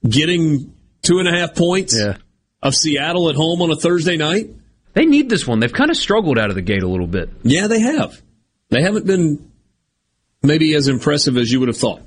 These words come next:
Speaker 2: You missed one of the more hilarious things during that Monday night game, though, by the way.
Speaker 1: What did
Speaker 2: There,
Speaker 1: I miss?
Speaker 2: there was a weather delay.
Speaker 1: Oh, yeah.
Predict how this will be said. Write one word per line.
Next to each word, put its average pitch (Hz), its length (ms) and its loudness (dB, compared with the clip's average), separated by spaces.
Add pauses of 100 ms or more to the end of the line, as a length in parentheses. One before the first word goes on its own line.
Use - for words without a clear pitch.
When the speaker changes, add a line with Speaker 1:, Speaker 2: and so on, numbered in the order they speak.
Speaker 2:
You 175 160 2
missed 180 360 0
one 147 140 0
of - 20 0
the 135 80 0
more 135 220 2
hilarious 120 640 0
things 143 360 0
during 135 560 0
that 110 140 -4
Monday 113 260 0
night 113 280 -4
game, 78 240 -10
though, 80 260 -12 (140)
by 95 160 -2
the 80 80 -8
way. 80 240 -8 (840)
Speaker 1:
What 117 120 0
did 110 80 4
Speaker 2:
There, - 40 4
Speaker 1:
I - 40 -6
miss? 92 100 -6
Speaker 2:
there 165 120 4
was 151 160 0
a 123 280 0
weather 165 400 -2
delay. 78 340 -10 (1600)
Speaker 1:
Oh, 185 200 -2
yeah. 180 260 0